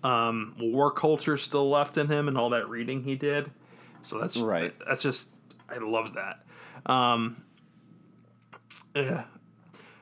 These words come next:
Speaker 1: But soon after he skedoodles, Max receives a call from the captain of the Macross Five fleet. Um, they've decided to settle on an Earth-like planet called Lux. The captain says, "Hey, you should come and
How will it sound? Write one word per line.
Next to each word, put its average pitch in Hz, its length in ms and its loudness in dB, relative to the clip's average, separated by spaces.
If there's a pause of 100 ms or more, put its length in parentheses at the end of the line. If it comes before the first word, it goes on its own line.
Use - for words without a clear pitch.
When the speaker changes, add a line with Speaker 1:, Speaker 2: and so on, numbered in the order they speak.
(140)
Speaker 1:
But 165 320 4 (280)
soon 165 300 0
after 143 360 4
he 120 300 -2 (140)
skedoodles, 113 920 -4 (440)
Max 156 320 2
receives 139 400 0
a 117 60 -4
call 131 460 2
from 123 500 4
the 110 100 -2
captain 143 540 2
of 123 160 0
the 123 60 -2
Macross 123 520 0
Five 160 380 0
fleet. - 460 -14 (520)
Um, 117 280 2
they've 143 220 2
decided 151 440 4
to 131 60 -2
settle 147 420 4
on 131 160 2
an 117 160 0
Earth-like 135 520 0
planet 127 440 -2 (100)
called 104 320 -4
Lux. - 540 -6 (520)
The 131 60 -2
captain 147 300 2
says, 143 220 0
"Hey, 202 180 6
you 135 240 0
should 190 120 -8 (120)
come 190 240 2
and 160 220 0